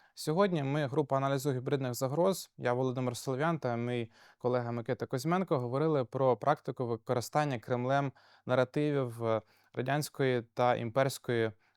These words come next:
пропаганди. Тому ми спробували продемонструвати те, як Росія намагається сьогодні використовувати ці символи для інформаційного впливу на різні аудиторії, як внутрішні, так і закордонні. Але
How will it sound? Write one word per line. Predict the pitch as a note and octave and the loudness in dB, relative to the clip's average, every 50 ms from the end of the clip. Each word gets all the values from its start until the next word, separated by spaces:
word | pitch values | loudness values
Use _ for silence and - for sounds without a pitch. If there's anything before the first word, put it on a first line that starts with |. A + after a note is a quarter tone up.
| _ | _
пропаганди. | - - A#2+ - - A2 A#2 B2 B2+ C3 A#2+ A2+ A#2+ A2 G#2+ - _ _ - - - _ | -8 -8 -6 -4 -4 -2 0 0 0 0 0 -2 -2 -4 -4 -8 _ _ -20 -20 -20 _
Тому | - A2+ A2+ A#2 B2 B2+ B2+ A#2 - _ - - - - _ _ _ _ _ _ - | -8 -6 -4 -4 -2 -2 -2 -4 -6 _ -16 -20 -20 -20 _ _ _ _ _ _ -2
ми | C#3+ C#3+ D3 C#3 - _ _ | 0 0 0 -2 -4 _ _
спробували | - - - - E3 E3 C#3 B2+ B2+ A#2+ A2+ | -16 0 6 6 6 8 8 6 6 6 4
продемонструвати | G2 - A#2 A#2 B2+ B2+ B2+ A#2 - - C3+ C3 C3 B2 B2+ | 4 2 0 2 2 0 0 -2 -2 2 4 4 4 4 2
те, | A#2 - - C#3 C3 A2+ | -2 -4 -2 0 0 2
як | A2+ A#2 A#2 - | 0 0 0 -2
Росія | B2+ A#2+ - - - C3 | -4 -4 -4 -4 -2 -2
намагається | A#2 A#2+ A#2+ A#2+ A#2 B2 A#2 A#2 - B2 | -2 -2 -2 -2 0 0 0 0 -2 -4
сьогодні | A#2 - C3+ B2 B2+ C3+ B2+ A#2+ | -4 -4 -2 0 2 2 2 0
використовувати | A2+ G#2+ - - A#2+ A2 - - - B2 A2+ G#2+ G#2 - A2 G#2 | -2 -2 -2 0 -2 -2 -2 0 0 2 2 2 0 -2 -4 -6
ці | - - C#3+ B2 - _ _ _ | -4 -4 -6 -6 -8 _ _ _
символи | - - - C3+ C#3+ D#3 D#3+ D3 C3+ A#2 | -14 -8 -6 -4 -2 0 0 0 -2 -2
для | G#2+ - A#2+ A#2 A2 A2 | -4 -2 0 0 0 0
інформаційного | A2 G#2 - B2+ B2 A#2+ A#2 - - - C#3 C#3 C#3 B2+ B2 A#2 | -2 -4 -6 -4 -4 -4 -6 -6 -6 -4 -4 -4 -2 -4 -4 -6
впливу | A2 - - C3+ C3 B2+ A#2 A2+ A2+ | -6 -6 -2 0 0 0 0 0 -2
на | A2+ A2+ A2 A2 G#2 G2+ - _ _ _ _ _ _ - _ _ - | -2 0 0 0 -2 -2 -6 _ _ _ _ _ _ -20 _ _ 0
різні | B2+ C3 B2 A#2 B2+ A#2+ | 0 0 2 0 0 -2
аудиторії, | A2+ A2+ B2 A#2+ - E3 F3 E3+ D#3+ C3+ | -2 -2 -4 -4 0 2 2 2 2 2
як | A#2+ A#2+ A2+ - - - | 2 2 0 0 -4 -4
внутрішні, | A#2+ D3 E3 - - C3+ - - C3+ A2+ | -2 -2 0 0 -2 -4 -4 -4 -6 -4
так | - A2+ A2 - | -4 -4 -4 -4
і | G#2+ | -4
закордонні. | G2 G#2+ G#2 - B2 A#2+ A#2+ C3+ D#3 D#3+ D#3+ D3+ C#3 C3 C3 - _ _ - - - - - - | -4 -6 -4 -4 -2 -2 0 2 2 2 2 0 -2 -4 -6 -10 _ _ -20 -20 -20 -20 -16 -8
Але | - - G3+ G3+ G3+ F#3+ - | -2 2 4 4 4 4 2